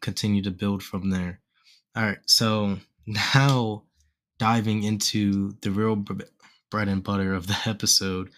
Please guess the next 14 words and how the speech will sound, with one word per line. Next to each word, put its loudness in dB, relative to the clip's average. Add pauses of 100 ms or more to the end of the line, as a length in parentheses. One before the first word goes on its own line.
(520)
First 2
off, -4 (400)
Elon 4
came 0
out 0
saying -2
that -2
they're -2
doing 0
a 0
whole -2
rebranding -4
for -12
Twitter. -10